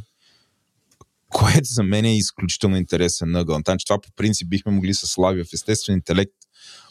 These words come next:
да го обсъждаме, как изкуственият интелект всъщност ни учи да бъдем естествен интелект и да използваме такъв тип приеми, за да решиме проблеми с други естествени интелекти.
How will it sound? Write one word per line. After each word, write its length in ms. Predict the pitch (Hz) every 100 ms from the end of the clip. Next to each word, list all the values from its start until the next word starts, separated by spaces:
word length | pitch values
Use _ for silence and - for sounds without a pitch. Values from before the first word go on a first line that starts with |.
| - _
да 120 | 95
го 100 | 90
обсъждаме, 640 | 95 - 120 117 101 92 90
как 300 | 104 98 -
изкуственият 580 | 90 120 - 135 123 104
интелект 280 | 101 113
всъщност 360 | - 113 117 -
ни 100 | 101
учи 200 | 98 90
да 80 | 82
бъдем 240 | 85 82
естествен 460 | 76 - - - 64
интелект 340 | - 73 73
и 40 | 87
да 60 |
използваме 480 | 85 - 90 90 85
такъв 240 | - 82 -
тип 120 | 67 -
приеми, 540 | - 82 110 98 101 127 - - -
за 120 | 98
да 100 | 92
решиме 440 | 90 92 117 113 110
проблеми 600 | - 92 82 98 101 95
с 280 | - 90 87
други 220 | 98 104
естествени 460 | 92 - - - -
интелекти. 500 | - - - -